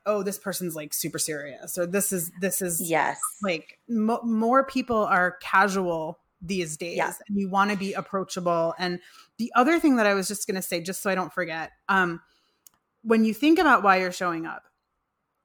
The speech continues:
Speaker 1: is it just butt and chair? Do you wanna grow an audience besides butts in your chair?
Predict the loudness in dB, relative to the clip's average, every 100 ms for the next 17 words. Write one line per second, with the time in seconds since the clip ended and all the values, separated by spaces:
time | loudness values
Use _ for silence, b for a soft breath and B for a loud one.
0 | _ _ _ 0 2 -2 -2 4 6 6
1 | 2 2 2 2 0 -4 -4 -4 -4 -6
2 | -8 _ _ _ _ _ _ _ _ _
3 | _ _ _ _ 0 2 2 0 -4 -6
4 | -6 -4 4 4 4 2 2 2 2 0
5 | -2 -2 -4 -8 -10 -10 -10 _ -8 -4
6 | -2 4 4 4 0 -2 -6 -8 _ -2
7 | 2 2 0 -6 -6 -6 -8 -8 -8 -12